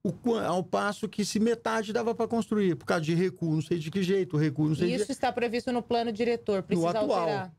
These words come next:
Speaker 1: precisa alterar. Esse é um das, dos fatores que precisam ser revisto.
Speaker 2: Por isso
Speaker 1: Quem
Speaker 2: que tem
Speaker 1: que
Speaker 2: poucos prédios em Três
Speaker 1: Eu
Speaker 2: Lagoas?
Speaker 1: acredito que sim. Eu acredito por essa razão. Você não verticaliza porque não pode. Você tem que deixar um espaço muito grande. Por isso que eu volto a bater. Quem for fazer o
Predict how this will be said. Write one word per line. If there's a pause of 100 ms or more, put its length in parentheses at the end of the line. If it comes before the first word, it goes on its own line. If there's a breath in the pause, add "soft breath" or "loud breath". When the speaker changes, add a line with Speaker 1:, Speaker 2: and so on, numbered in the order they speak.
Speaker 1:
precisa
alterar.
Esse
é
um
das,
dos
fatores
que
precisam
ser (160 loud breath)
revisto.
Speaker 2:
Por
isso
Speaker 1:
Quem
Speaker 2:
que
tem
Speaker 1:
que
Speaker 2:
poucos
prédios
em
Três
Speaker 1:
Eu
Speaker 2:
Lagoas?
Speaker 1:
acredito
que
sim. (360)
Eu
acredito
por
essa
razão. (220 loud breath)
Você
não
verticaliza
porque
não
pode.
Você
tem
que
deixar
um
espaço
muito
grande. (260 loud breath)
Por
isso
que
eu (120)
volto
a
bater. (320 soft breath)
Quem (180)
for
fazer
o